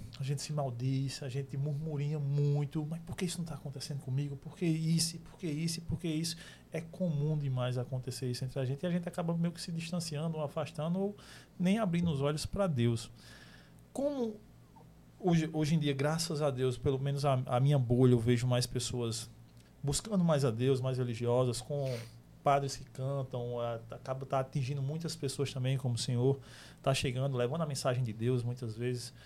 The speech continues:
as pessoas refletirem em casa e a cada vez mais se aproximando mais na igreja.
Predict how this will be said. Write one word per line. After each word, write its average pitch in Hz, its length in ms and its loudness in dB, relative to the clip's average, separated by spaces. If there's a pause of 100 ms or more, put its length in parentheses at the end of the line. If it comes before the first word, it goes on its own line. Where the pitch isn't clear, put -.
(160)
as - 60 -16
pessoas 139 260 0
refletirem 127 460 0
em 117 40 -6
casa 120 640 0 (420)
e 117 420 0
a 117 80 2
cada 123 220 0
vez 123 180 -2
mais 117 200 -2
se 113 120 -2
aproximando 120 440 -2
mais 117 400 -2 (440)
na 123 160 6
igreja. 127 480 2